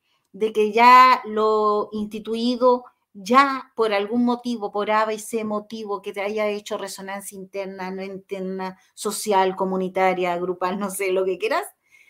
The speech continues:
que tú tienes, ¿me entiendes? Un proceso de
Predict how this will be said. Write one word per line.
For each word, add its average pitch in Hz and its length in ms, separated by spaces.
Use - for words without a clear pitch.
que 226 140
tú 254 280
tienes, 254 540
¿me 196 140
entiendes? 220 560
Un 233 220
proceso 214 580
de 180 180